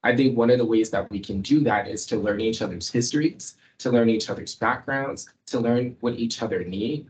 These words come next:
I understand we're in a challenging time, but I think how we start connecting is really going to change how we revolutionize this campus. I know it's very uncomfortable to have these conversations. Trust me,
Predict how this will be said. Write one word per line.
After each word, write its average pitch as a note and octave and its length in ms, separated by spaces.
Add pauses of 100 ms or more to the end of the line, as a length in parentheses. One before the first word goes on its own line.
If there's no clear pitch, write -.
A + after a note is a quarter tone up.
I B2+ 140
understand B2 600
we're A2+ 220
in A2+ 140
a G2 80
challenging A2 720
time, A2+ 500 (380)
but B2 120
I B2 140
think B2 240
how A#2 200
we C#3 120
start A#2+ 320
connecting G2+ 720 (240)
is A#2+ 200
really D#3+ 280
going A2+ 320
to G#2 160
change G2+ 500
how A2+ 160
we A2+ 160
revolutionize G2+ 880
this F2 180
campus. - 760 (360)
I A#2+ 120
know B2+ 160
it's A#2+ 160
very B2+ 380
uncomfortable B2+ 680
to C#3 180
have C#3 160
these C#3 180
conversations. C#3+ 1040 (320)
Trust A#2 380
me, F2 260